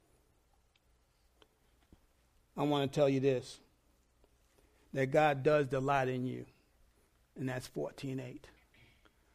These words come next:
He says, "If God delights in us, he will give you your land." See, guys, God delights in each and every one of you. You have not screwed up to the point that you're not going in,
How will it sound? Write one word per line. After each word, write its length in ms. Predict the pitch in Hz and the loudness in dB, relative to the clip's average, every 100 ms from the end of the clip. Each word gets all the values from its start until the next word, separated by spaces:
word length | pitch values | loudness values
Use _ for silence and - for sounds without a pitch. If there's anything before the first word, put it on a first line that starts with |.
| _ _ - | _ _ -10
He 40 | 147 | -6
says, 320 | - 147 139 | 0 0 0
"If 80 | 131 | 2
God 300 | 160 180 165 | 6 6 6
delights 400 | 165 170 165 165 | 6 6 6 2
in 80 | |
us, 120 | 139 156 | -2 0
he 100 | 156 | 0
will 120 | 131 | 0
give 300 | 127 147 139 | -2 -2 0
you 320 | 135 139 - - _ - | -2 -4 -8 -20 _ -8
your 140 | 147 | -4
land." 420 | 131 131 127 120 - _ _ _ _ _ _ _ _ | -4 -4 -6 -10 -16 _ _ _ _ _ _ _ _
See, 220 | - 165 | -10 -4
guys, 400 | 156 160 160 151 - - - | -2 -2 -4 -8 -14 -20 -8
God 340 | - 160 180 175 | -2 2 2 2
delights 520 | 147 139 147 156 151 | 0 2 2 0 -4
in 100 | 139 - | -10 -8
each 260 | 165 - | -8 -6
and 80 | 160 | -6
every 220 | 143 139 | -4 -4
one 260 | 139 143 147 | -4 -2 -2
of 80 | 135 | -4
you. 240 | 123 131 - _ _ _ | -6 -10 -16 _ _ _
You 120 | - 165 | -6 -2
have 160 | 175 | 0
not 220 | 160 135 | 0 -2
screwed 360 | - - 190 190 | -6 -2 2 4
up 200 | 180 180 | 2 2
to 60 | 139 | -8
the 100 | 135 | -8
point 340 | - 175 170 | -4 -4 -4
that 220 | 139 - | -6 -4
you're 100 | 170 | -4
not 320 | 175 165 170 | 0 0 0
going 300 | 160 156 156 | 0 0 0
in, 200 | 156 123 | -2 -4